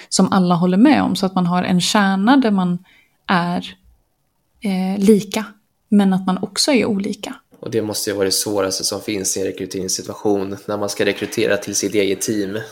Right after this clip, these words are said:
Speaker 2: Att,
Speaker 1: Ja.
Speaker 2: att ta in personer som man kanske inte direkt klickar med och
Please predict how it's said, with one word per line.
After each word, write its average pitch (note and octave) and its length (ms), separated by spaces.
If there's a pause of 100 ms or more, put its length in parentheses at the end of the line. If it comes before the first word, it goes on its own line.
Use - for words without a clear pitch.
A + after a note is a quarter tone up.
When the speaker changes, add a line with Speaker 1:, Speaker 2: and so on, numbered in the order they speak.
(200)
Speaker 2:
Att, - 220
Speaker 1:
Ja. G3 300 (880)
Speaker 2:
att - 120
ta - 100
in A2 260
personer G2+ 460
som F#2+ 280
man F#2+ 340 (200)
kanske G#2+ 240
inte B2+ 160
direkt D3+ 340
klickar A#2 360
med G2+ 300 (380)
och F#2+ 600